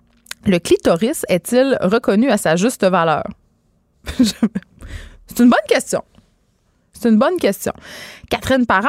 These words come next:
aussi sera là. Son sujet, euh, d'aujourd'hui, évidemment, Catherine, qui est toujours dans les affaires de cœur. D'ailleurs, vous avez beaucoup aimé, euh, sa chronique sur les pervers narcissiques. Ça a été une des chroniques les plus populaires de l'émission, euh, depuis qu'on est en ondes. Vous pouvez aller la réécouter sur le site, euh, web de Cube, par ailleurs, parce qu'on, on nommait plusieurs critères.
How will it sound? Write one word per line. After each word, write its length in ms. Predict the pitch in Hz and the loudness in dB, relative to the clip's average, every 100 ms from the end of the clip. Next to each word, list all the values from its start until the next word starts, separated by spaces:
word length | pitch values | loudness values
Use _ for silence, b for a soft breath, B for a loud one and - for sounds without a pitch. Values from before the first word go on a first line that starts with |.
| 480 | 0
aussi 480 | 214 190 - 240 247 | 0 0 0 -2 -2
sera 320 | - - 190 | -4 -2 0
là. 220 | 180 214 - | 2 2 0
Son 180 | - 180 | -2 -2
sujet, 520 | - 175 196 226 214 | -2 -2 0 4 4
euh, 320 | 175 165 160 | 4 4 2
d'aujourd'hui, 520 | 175 185 180 165 190 233 | 0 0 0 0 0 0
évidemment, 400 | 170 170 170 185 | 0 -2 0 0
Catherine, 480 | 208 165 - 208 214 | -2 -4 -2 2 2
qui 200 | - 170 | 2 -2
est 100 | 175 | 0
toujours 280 | 190 208 220 | 0 2 2
dans 80 | 180 | 2
les 160 | 165 | 0
affaires 280 | 156 185 190 | 0 0 0
de 120 | 180 | 0
cœur. 260 | 165 294 269 | 0 0 0
D'ailleurs, 200 | 190 349 | 0 0
vous 80 | 208 | 0
avez 160 | 175 | 0
beaucoup 240 | 196 220 427 | -2 0 0
aimé, 360 | 247 214 247 | 2 2 2
euh, 60 | 170 | 0
sa 160 | - 156 | -2 -6
chronique 360 | - 185 233 | -2 -2 -2
sur 180 | - 165 | -2 -2
les 100 | 185 | -2
pervers 580 | - 180 180 185 208 220 | -2 -2 0 0 0 0
narcissiques. 640 | 180 175 - 175 - 269 - B B B | -2 -2 -6 -8 -4 -4 -4 B B B
Ça 140 | - | -4
a 20 | 170 | -2
été 240 | 196 214 | -2 0
une 80 | 220 | 2
des 140 | 196 | 2
chroniques 320 | - 180 220 | 0 -2 -2
les 80 | 196 | -4
plus 120 | 165 | -6
populaires 440 | - 196 202 208 214 | -2 -2 0 0 2
de 80 | 190 | 2
l'émission, 560 | 170 175 - 208 220 | 2 0 0 0 2
euh, 420 | 180 165 160 151 | 2 0 0 -2
depuis 240 | 160 170 - | -2 -4 -4
qu'on 260 | - 175 | -4 0
est 160 | 180 196 | -2 0
en 180 | 185 175 | 0 0
ondes. 120 | 208 | 0
Vous 60 | 233 | 0
pouvez 140 | 220 | 0
aller 120 | 254 | 0
la 100 | 370 | -2
réécouter 360 | 185 185 - 254 | -2 -6 -6 -6
sur 220 | 269 190 | -4 -2
le 100 | 170 | -2
site, 320 | 165 - 220 | -2 -6 -4
euh, 180 | 185 170 | -2 0
web 300 | 156 196 208 | 0 -2 -2
de 120 | 196 | -2
Cube, 240 | 165 233 240 | -2 -4 -4
par 140 | 190 | -4
ailleurs, 280 | 170 180 233 | -2 -2 -2
parce 180 | - - | -4 -4
qu'on, 460 | - - 147 147 - | -4 -2 -2 -4 -2
on 80 | |
nommait 240 | 170 170 202 | -2 -2 -4
plusieurs 360 | - 180 202 | -4 -2 -2
critères. 520 | 202 - 185 175 202 | -4 -8 -4 -2 -2